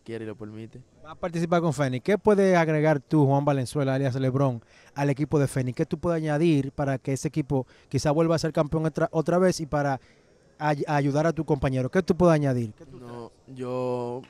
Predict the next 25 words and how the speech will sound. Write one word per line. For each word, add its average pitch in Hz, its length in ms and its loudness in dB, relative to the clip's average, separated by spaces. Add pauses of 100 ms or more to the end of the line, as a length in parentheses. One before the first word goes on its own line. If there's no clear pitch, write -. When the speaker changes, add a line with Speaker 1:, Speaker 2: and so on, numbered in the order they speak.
(140)
Speaker 1:
ayudarlo 123 460 -4
en 123 60 -6
la 123 100 -8
defensa, 123 1200 -6 (180)
vamos 123 320 -10
a 120 40 -8
ayudar 120 600 -6
a 120 60 -12
contribuir 120 560 -8
en 120 160 -10
todo 131 220 -6
lo 127 80 -8
que 123 120 -10
necesitemos 123 760 -14
para 117 160 -10
estar 120 360 -10
ahí 123 240 -8
aportando. 127 580 -14 (480)
Speaker 2:
¿Cree - 140 -20
que 180 80 -14
puedan 175 220 4
ustedes 170 240 6
repetir 160 460 4
el 156 80 2
campeonato? 151 680 4